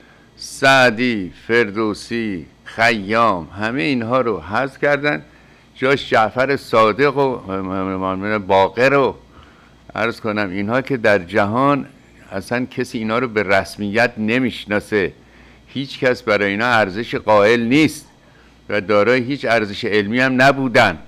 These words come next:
خمسی و زکاتی می‌خوردن و سیغه می‌کردن، این فضیلتشون بود. خب آقا، فضیلت شما نیست. من همونم که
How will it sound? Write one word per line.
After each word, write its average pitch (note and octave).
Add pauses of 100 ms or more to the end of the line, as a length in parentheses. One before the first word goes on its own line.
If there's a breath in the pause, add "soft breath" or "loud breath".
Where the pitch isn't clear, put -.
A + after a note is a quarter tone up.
خمسی A3+
و G3+
زکاتی F#3
می‌خوردن F#3
و F3
سیغه E3+
می‌کردن، G#2
این D3+
فضیلتشون D#3
بود. - (880 soft breath)
خب -
آقا، E3+
فضیلت D3+
شما E3+
نیست. F#3
من F3
همونم F3
که F3